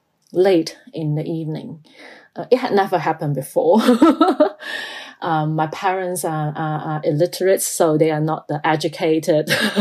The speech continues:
<laughs> class. They are just very, uh, grassroots working class.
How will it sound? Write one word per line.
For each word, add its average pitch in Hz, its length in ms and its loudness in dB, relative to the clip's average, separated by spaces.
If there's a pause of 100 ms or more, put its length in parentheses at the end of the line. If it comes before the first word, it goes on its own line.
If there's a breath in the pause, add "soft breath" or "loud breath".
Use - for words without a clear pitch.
<laughs> - 400 -20
class. 175 340 0
They 160 120 4
are 147 80 0
just 160 320 -4 (320 loud breath)
very, 165 400 -2
uh, 160 160 -2
grassroots 190 800 2
working 175 360 0
class. 214 460 -6